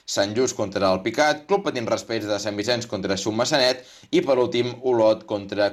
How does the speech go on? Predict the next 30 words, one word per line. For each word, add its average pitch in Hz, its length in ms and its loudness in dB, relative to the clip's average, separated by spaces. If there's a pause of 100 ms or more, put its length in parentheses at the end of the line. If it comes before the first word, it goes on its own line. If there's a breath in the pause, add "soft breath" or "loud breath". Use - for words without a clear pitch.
Club 101 340 -2
Patí 90 460 -4
Vic. 85 260 -8 (640 loud breath)
En 139 140 2
aquesta 151 380 2
tercera 143 420 2
jornada, 151 500 2
el 151 140 0
Club 156 180 2
Patí 127 280 -2
Vilafranca, 143 500 -2
que 131 80 0
rebrà 120 400 4
la 117 140 4
visita 117 340 -2
del 110 240 4
Futbol 113 560 2
Club 120 320 -2 (240)
Barcelona 104 640 0
B, 147 200 2
actual 110 460 2
vuitè 110 460 0 (340 loud breath)
classificat 104 560 0
d'aquest 107 480 0
grup 104 160 -2
sud 127 240 2
de 104 100 6
la 95 300 4
Hockey - 320 -2
Plata, 180 480 2